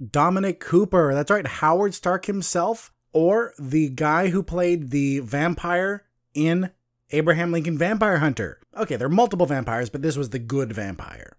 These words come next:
Okay, that sounded petty, but I really don't have anything against Dominic Cooper. I like him. What I do have something against is that there's nothing that makes this movie stand apart from any of the others.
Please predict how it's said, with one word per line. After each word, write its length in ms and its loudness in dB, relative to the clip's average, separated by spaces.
Okay, 240 -2
that 200 0
sounded 340 0
petty, 260 -4
but 220 -6
I 100 2
really 360 0
don't 180 0
have 240 -2
anything 320 -4
against 400 -6
Dominic 380 -6
Cooper. 400 -4
I 120 -4
like 380 -2
him. 360 -14
What 240 -4
I 80 0
do 220 4
have 240 2
something 280 0
against 480 -6
is 280 -4
that 240 0
there's 180 -2
nothing 400 -2
that 140 -4
makes 240 -4
this 160 -6
movie 260 -4
stand 380 -8
apart 400 -4
from 160 -6
any 320 -4
of 120 -10
the 120 -6
others. 500 -8